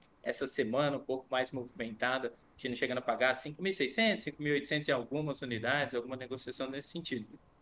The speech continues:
Mas qual que é o, o panorama, né? China compra cento e trinta mil toneladas anuais dos Estados Unidos dessa carne de qualidade.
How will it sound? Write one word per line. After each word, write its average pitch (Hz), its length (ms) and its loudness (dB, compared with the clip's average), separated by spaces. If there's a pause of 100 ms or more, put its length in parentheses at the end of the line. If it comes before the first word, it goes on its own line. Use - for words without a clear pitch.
(180)
Mas 175 200 6
qual 185 240 6
que 185 80 4
é 180 40 10
o, 156 240 4 (100)
o 135 80 -4
panorama, 143 640 4
né? 120 200 -2 (220)
China 202 240 4
compra 202 300 2
cento 208 220 2
e 214 60 -2
trinta 190 280 0
mil 170 200 2
toneladas 143 580 2
anuais 143 480 2
dos 139 160 -4
Estados 131 280 4
Unidos 127 280 -2
dessa 139 280 6
carne 131 220 2
de 143 80 -6
qualidade. 131 640 0